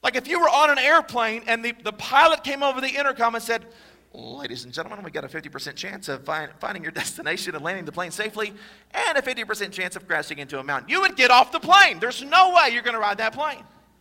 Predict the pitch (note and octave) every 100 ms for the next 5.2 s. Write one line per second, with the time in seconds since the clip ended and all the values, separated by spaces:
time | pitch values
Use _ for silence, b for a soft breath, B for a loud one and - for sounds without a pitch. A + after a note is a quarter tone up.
0 | b b b b b b b - C#4 F4+
1 | F#4 D#4 D4+ F4 E4+ D#4+ E4 D#4 C#4+ D4
2 | C#4 C4+ A#3 A#3 C4+ C#4 C#4+ C#4 C4+ D#4+
3 | D#4+ C#4+ C4 D4+ C4+ B3 A#3 B3 C4 C4
4 | B3+ C4 C4 B3+ B3+ C4 D4 C#4 - -
5 | -